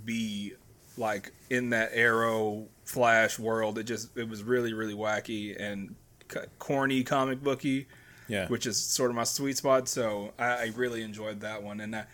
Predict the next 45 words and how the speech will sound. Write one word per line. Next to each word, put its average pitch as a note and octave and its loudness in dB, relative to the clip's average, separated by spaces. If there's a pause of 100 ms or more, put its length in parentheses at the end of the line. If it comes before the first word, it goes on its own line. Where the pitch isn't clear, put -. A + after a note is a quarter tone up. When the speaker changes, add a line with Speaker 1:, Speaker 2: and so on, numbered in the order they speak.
(720)
Speaker 1:
I D3+ 10
don't F3+ 6 (140)
think E3+ 6
it E3+ 4
would C#3 6
get C#3+ 2
picked C#3 6
up C3+ 4
by B2 6
Netflix C#3+ 2
or C#3+ 2
anything, C#3 0
especially C3 -2
'cause A2 -4
Netflix C3 2
has, B2+ -2
like, B2+ 2
put C3+ 2
everything B2+ 4
on B2+ 0
the A#2+ -2
chopping C3 2
block, C3 2 (640)
Speaker 2:
Right. F2+ -4
Speaker 1:
which - -4 (100)
sucks. B2+ 0 (180)
Like, G#2+ -2 (460)
they B2+ 6
were B2 6
supposed B2+ -2
to C#3+ -4
make B2 0
a A2+ 2 (100)
show B2+ 4
about A#2+ 2 (160)
Bone, B2+ 4
and A2+ 0
they A2 -2
canceled B2+ -2
that, B2+ 4
which A2+ -4
is A2+ -6
super B2 -6
depressing. A2 -6 (880)
Speaker 2:
Yeah, G#2 4